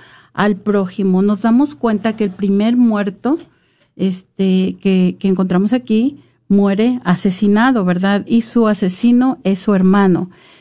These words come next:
Entonces, todos nosotros somos hijos de Dios, todos somos hermanos,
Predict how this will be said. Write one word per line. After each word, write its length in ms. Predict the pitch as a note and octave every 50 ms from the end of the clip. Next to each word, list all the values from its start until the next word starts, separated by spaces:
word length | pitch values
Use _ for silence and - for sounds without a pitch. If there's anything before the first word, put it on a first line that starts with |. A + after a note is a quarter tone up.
| _ _ -
Entonces, 760 | G#3+ A3 G#3+ A3 A#3 A#3 A3 A3 - A#3 A3+ A3 A3 - _ _ _ -
todos 460 | - C#4 D4 C#4+ D4 D#4+ D#4+ D4+ C4
nosotros 580 | A#3+ G3+ F#3+ F#3 - A#3 A3+ A3+ - A#3+ A#3+ -
somos 380 | - A3+ G#3+ A3 A3+ A3 -
hijos 280 | A3 - - B3+ A#3+ G#3+
de 120 | A3 G3+
Dios, 400 | F3+ F#3 F3+ F3 - C#4+ - - - - _ - _ _ _ -
todos 300 | A3 A3 G#3+ A#3 A3+ A#3
somos 360 | - G#3+ G#3 G#3+ A#3 A3+ B3
hermanos, 640 | A3+ G#3+ A3 G#3+ G#3 G3+ G3+ A3 C#4 E4 - -